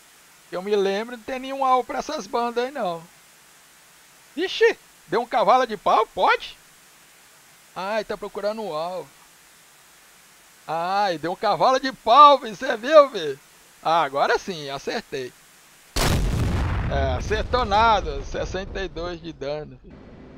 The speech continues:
Vou ver se eu atiro de novo no, no S A quinze.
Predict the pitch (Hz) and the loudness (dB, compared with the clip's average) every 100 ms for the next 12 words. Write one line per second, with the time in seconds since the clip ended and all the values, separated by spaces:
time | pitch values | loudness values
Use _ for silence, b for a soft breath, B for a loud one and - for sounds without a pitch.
0 | - - - - - - - - - - | -20 -20 -20 -20 -20 -20 -20 -20 -20 -20
1 | - - - - - - - - - - | -20 -20 -20 -20 -20 -20 -20 -20 -20 -20
2 | - - - - - - - - 160 202 | -20 -20 -20 -20 -20 -20 -10 -4 -2 -2
3 | - 226 190 - 233 226 185 180 175 233 | 0 0 0 -2 -6 -6 -6 -6 -2 0
4 | 220 214 208 214 233 233 233 226 226 220 | 0 -4 -4 -4 -2 0 2 2 2 0
5 | 214 208 202 226 208 - 160 139 - - | -2 -4 -2 0 0 -2 -10 -12 -14 -20